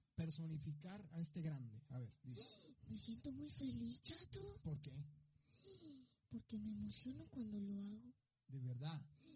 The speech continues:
Speaker 2: De verdad, me
Speaker 1: ¿Qué es lo que
Speaker 2: gusta.
Speaker 1: más te gusta de, de tu personaje? ¿Qué más te gusta?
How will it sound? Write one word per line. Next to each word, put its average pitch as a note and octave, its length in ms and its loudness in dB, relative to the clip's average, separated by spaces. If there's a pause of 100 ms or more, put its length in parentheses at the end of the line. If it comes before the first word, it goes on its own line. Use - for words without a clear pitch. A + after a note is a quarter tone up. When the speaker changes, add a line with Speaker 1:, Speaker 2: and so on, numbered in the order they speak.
(140)
Speaker 2:
De G#3 140 2
verdad, G#3 440 0
me B3+ 80 -2
Speaker 1:
¿Qué G3 80 8
es G3 60 4
lo A#3+ 100 2
que G#3+ 100 -2
Speaker 2:
gusta. - 20 0 (100)
Speaker 1:
más E3+ 80 2
te G3 60 0
gusta G3 280 -2 (200)
de, D3 280 6
de D3 140 2
tu - 100 0
personaje? C3+ 600 0
¿Qué E3 160 0
más F#3+ 200 -2
te F#3 100 -6
gusta? C#3+ 300 -4